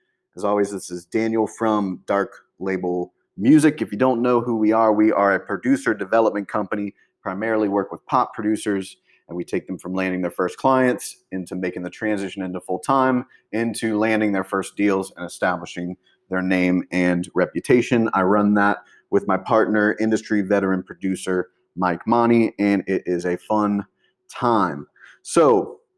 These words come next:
before I dive into today's episode, please remember to rate, review, and subscribe to the show or share it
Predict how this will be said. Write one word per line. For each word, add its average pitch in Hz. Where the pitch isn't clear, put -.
before 120
I 113
dive 117
into 110
today's 107
episode, 139
please 131
remember 98
to 90
rate, 95
review, 92
and 110
subscribe 90
to 104
the 95
show 135
or 104
share 123
it -